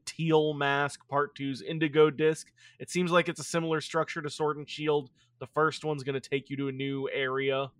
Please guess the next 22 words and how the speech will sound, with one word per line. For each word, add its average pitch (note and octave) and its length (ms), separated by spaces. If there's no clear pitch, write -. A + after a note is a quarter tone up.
on, C3 220
like, B2+ 140
a B2 40
school C3+ 380
vacation, B2+ 580
'cause B2 160
the A#2+ 80
whole B2+ 160
game A#2 220
takes A#2+ 200
place B2+ 300
in - 80
a - 40
school. G3 440
And C#3 100
then D3 160
part - 380
two C#3 400
is A#2+ 140
gonna B2+ 240
be, B2 280
um, A2 640